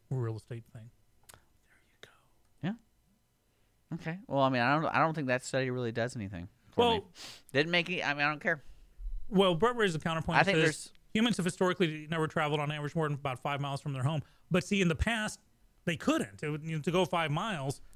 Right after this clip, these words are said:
Speaker 1: uh,
Speaker 2: Yeah,
Speaker 1: usually
Speaker 2: but
Speaker 1: would
Speaker 2: I still
Speaker 1: involve
Speaker 2: think,
Speaker 1: death,
Speaker 2: I still think
Speaker 1: danger,
Speaker 2: if you
Speaker 1: or
Speaker 2: take the
Speaker 1: many hours.
Speaker 2: population of, of the world, it's almost the same percentage of people who wanna get outta here as it was, you know,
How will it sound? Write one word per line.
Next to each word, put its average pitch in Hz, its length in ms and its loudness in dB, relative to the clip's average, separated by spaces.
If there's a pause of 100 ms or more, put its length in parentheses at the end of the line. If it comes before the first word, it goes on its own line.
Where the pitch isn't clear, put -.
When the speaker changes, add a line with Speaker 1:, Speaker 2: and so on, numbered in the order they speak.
(260)
Speaker 1:
uh, 165 160 2
Speaker 2:
Yeah, 151 180 6
Speaker 1:
usually 220 160 12
Speaker 2:
but 170 40 10
Speaker 1:
would 170 60 10
Speaker 2:
I - 40 10
still 165 60 8
Speaker 1:
involve 160 280 10
Speaker 2:
think, 156 220 6
Speaker 1:
death, 170 200 4
Speaker 2:
I 190 80 6
still 190 200 6
think 175 100 8
Speaker 1:
danger, 170 220 4
Speaker 2:
if 139 120 2
you 147 60 6
Speaker 1:
or 147 100 6
Speaker 2:
take 143 320 2
the 151 60 6
Speaker 1:
many 160 120 4
hours. 143 100 10
Speaker 2:
population 135 580 2
of, 107 200 -2 (280)
of 113 140 2
the 113 100 2
world, 101 560 4 (400)
it's 107 240 -4
almost 127 320 4
the 107 60 -6
same 120 260 0
percentage 113 360 -2
of 95 60 -2
people 107 220 0
who 107 100 -2
wanna 101 280 0
get 101 160 0
outta 98 240 4
here 90 340 -6 (420)
as 104 180 -2
it 104 80 2
was, 101 600 2
you 101 100 -8
know, 92 240 -2